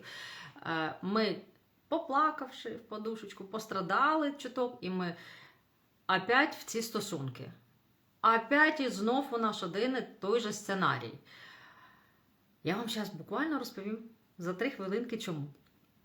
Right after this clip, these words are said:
Дивіться, у нас є в натальній карті, е, така цікава планета Венера,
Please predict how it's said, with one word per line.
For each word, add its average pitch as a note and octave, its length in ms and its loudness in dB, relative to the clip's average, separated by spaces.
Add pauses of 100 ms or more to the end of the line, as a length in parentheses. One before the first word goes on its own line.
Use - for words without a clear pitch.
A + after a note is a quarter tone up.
(400)
Дивіться, D3+ 520 -4 (360)
у E3+ 80 -6
нас C#4+ 420 0
є C4+ 260 0
в A#3+ 80 0
натальній A#3+ 440 2
карті, B3 520 0
е, A3+ 180 -4 (520)
така G3 420 0
цікава A#3+ 600 4
планета G3 440 -2
Венера, D3+ 440 -2